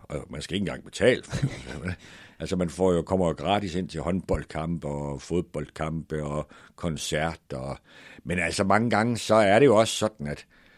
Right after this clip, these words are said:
når man arbejder, så, så oplever man det. Man oplever jo ikke, man oplever en håndboldkamp på en helt anden måde. For man er så ko-, øh, fokuseret på det og, øh, og på vinklen, og hvor nu, øh, spilleren placerer sig,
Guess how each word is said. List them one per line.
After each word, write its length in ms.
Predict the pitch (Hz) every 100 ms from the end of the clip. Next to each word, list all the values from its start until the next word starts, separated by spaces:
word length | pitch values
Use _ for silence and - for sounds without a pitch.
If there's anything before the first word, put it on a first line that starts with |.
| _ _
når 120 | 117
man 100 | 123
arbejder, 440 | 95 104 101 90 71
så, 180 | 101 90
så 140 | 87
oplever 480 | 110 110 117 120 95
man 160 | 82 76
det. 320 | 73 76 73
Man 180 | 95 107
oplever 420 | 110 117 110 92
jo 100 | 87
ikke, 260 | 90 101 95
man 160 | 82 95
oplever 320 | 104 110 95
en 60 |
håndboldkamp 580 | 80 98 101 85 - 85
på 80 | -
en 60 | 78
helt 160 | 85
anden 160 | 69 73
måde. 180 | 67 67 _ -
For 120 | 95
man 160 | 95 87
er 40 |
så 100 | 90
ko-, 340 | - 92 -
øh, 180 | 76 71 65
fokuseret 640 | - - 85 - 135 123 85 _ - - -
på 100 | 82
det 300 | - 107 104
og, 220 | 92 82 - _ _ _ _ _ -
øh, 420 | 76 76 76 76 65
og 240 | - 90 -
på 120 | 95
vinklen, 560 | 98 127 - 85 78
og 120 | 76 85
hvor 200 | 101 92
nu, 320 | 92 98 90
øh, 260 | 82 80
spilleren 460 | 76 - 104 107 85
placerer 420 | - 76 101 92
sig, 140 | -